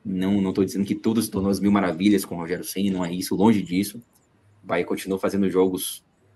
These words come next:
ruins, teve resultados extremamente preocupantes, esteve muito próximo da segunda divisão e acabou conseguindo se safar ontem,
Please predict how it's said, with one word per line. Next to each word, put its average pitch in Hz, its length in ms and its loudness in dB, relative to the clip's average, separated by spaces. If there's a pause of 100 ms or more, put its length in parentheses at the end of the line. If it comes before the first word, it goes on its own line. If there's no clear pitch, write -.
(100)
ruins, 104 560 2
teve 95 240 0
resultados 95 760 -4 (360)
extremamente 107 360 0
preocupantes, 104 840 0 (800)
esteve 107 340 0
muito 123 400 4
próximo 110 560 6 (480)
da 101 140 -2
segunda 98 340 0
divisão 92 540 -2 (1160)
e 95 100 4
acabou 92 300 0
conseguindo 98 420 -2
se - 120 -6
safar 95 340 0
ontem, 90 360 -6